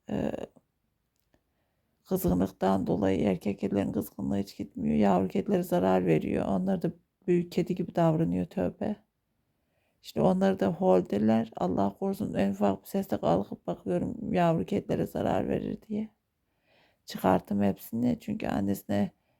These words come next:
ister istemez kimisi şu başındakiyle oynuyor. Kimisi karnının üstüne yatmaya çalışıyor. Demin yanlışlıkla Tuna'ya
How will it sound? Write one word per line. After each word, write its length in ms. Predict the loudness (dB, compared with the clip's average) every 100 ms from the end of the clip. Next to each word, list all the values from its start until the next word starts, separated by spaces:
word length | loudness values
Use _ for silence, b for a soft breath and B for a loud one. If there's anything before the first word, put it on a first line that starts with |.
| _ _ _ _
ister 260 | -14 2 4
istemez 480 | 4 2 2 2 0
kimisi 640 | -2 0 0 0 -2 -4 -12
şu 300 | -10 -8 0
başındakiyle 640 | 0 2 0 0 2 4
oynuyor. 460 | 6 6 6 4 2
Kimisi 320 | 0 -2 -2
karnının 500 | 0 2 4 2 2
üstüne 240 | 0 0 2
yatmaya 460 | 2 2 2 0
çalışıyor. 600 | 0 -2 -4 -2 0 0 -4 b b b b b -2
Demin 220 | 4 6
yanlışlıkla 600 | 6 6 2 0 2 2
Tuna'ya 480 | 2 2 4 4